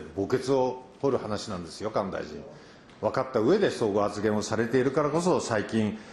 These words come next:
消費税の話を始めざるを得なくなったんではないかと思いますが、消費税の話は後ほど伺いますけれども、やはり子ども手当であるとか、高校の無償化であるとか、こうしたこれからもずっ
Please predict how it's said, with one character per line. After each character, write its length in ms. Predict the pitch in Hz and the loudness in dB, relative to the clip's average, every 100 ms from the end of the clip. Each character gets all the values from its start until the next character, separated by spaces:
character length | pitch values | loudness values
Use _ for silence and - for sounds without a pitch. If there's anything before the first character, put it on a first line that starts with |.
| - - | -20 -8
消 260 | - 113 | 0 2
費 160 | 110 113 | 2 2
税 200 | 92 98 | 2 2
の 100 | 92 | 2
話 360 | 87 110 - 156 | 0 0 2 4
を 260 | 131 95 | 4 2
始 220 | - 104 98 | -2 0 2
め 100 | 107 | 2
ざ 160 | 107 | 4
る 60 | 104 | 4
を 80 | 101 | 4
得 80 | |
な 60 | 107 | 2
く 100 | 98 | 0
な 100 | 98 | -4
っ 40 | - | -2
た 80 | 98 | 0
ん 80 | |
で 60 | 101 | 2
は 80 | 104 | 2
な 120 | 101 | 2
い 40 | |
か 100 | 104 | 0
と 100 | 98 | 0
思 120 | 101 104 | 2 2
い 60 | |
ま 80 | 104 | 2
す 120 | 95 | 2
が、 180 | 131 - - - - | 2 0 -6 -10 -6
消 200 | - 131 | 2 2
費 100 | 110 | 4
税 100 | 120 | 4
の 80 | 110 | 4
話 320 | 104 110 - | 2 2 4
は 100 | 117 | 4
後 160 | 107 110 - | 4 2 2
ほ 80 | 120 | 4
ど 100 | 117 | 4
伺 280 | 127 123 | 4 4
い 40 | 135 | 4
ま 120 | 135 | 2
す 100 | 131 | 2
け 80 | 110 | 0
れ 80 | 104 | 4
ど 100 | 147 | 4
も、 300 | 127 - - - - - | 4 0 -8 -16 -20 0
や 120 | - | 2
は 100 | 196 | 4
り 180 | 220 120 - - | 4 2 0 -6
子 120 | 117 | 0
ど 100 | 113 | 4
も 140 | 151 | 4
手 180 | 156 160 | 4 2
当 140 | 160 123 | 2 2
で 80 | |
あ 60 | 113 | 2
る 80 | 107 | 0
と 100 | 104 | -2
か、 240 | 92 82 - - - - - | -2 -4 -8 -20 -20 -20 -12
高 220 | - 139 143 | 0 2 2
校 360 | - 147 143 | 2 4 6
の 420 | 143 165 - - 92 | 4 2 0 -6 -2
無 140 | 104 | 2
償 400 | 120 - 139 165 | 2 4 4 4
化 100 | 165 | 4
で 120 | 147 | 4
あ 60 | 147 | 4
る 80 | 147 | 2
と 120 | 107 | -2
か、 140 | - - - - - - - | -6 -12 -16 -20 -20 -16 -2
こ 200 | 175 208 | 4 4
う 60 | |
し 140 | 208 - | 4 2
た 320 | 185 170 - - | 2 2 -6 -12
こ 120 | - 196 | 2 2
れ 80 | |
か 120 | 214 226 | 4 2
ら 80 | |
も 180 | 214 180 | 4 2
ず 120 | |
っ 40 | 143 | 2